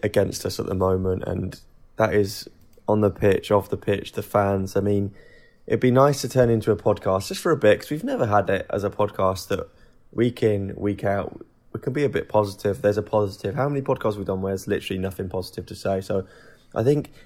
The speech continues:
even just, I, I said on, on Saturday to my dad,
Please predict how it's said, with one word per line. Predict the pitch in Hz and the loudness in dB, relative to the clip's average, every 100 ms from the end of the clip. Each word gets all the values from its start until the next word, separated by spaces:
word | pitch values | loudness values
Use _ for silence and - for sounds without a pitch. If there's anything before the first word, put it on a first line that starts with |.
| - | -4
even | 139 160 170 147 - _ - | 0 2 2 0 -4 _ -12
just, | 156 - | -10 -8
I, | - - - _ 127 | -8 -8 -12 _ -10
I | |
said | - 131 | -6 2
on, | 127 120 - | 2 2 -2
on | 113 | -2
Saturday | 104 131 123 113 113 113 | 2 2 4 4 4 2
to | - 117 | -4 -4
my | 110 | -2
dad, | 113 110 107 | 2 2 2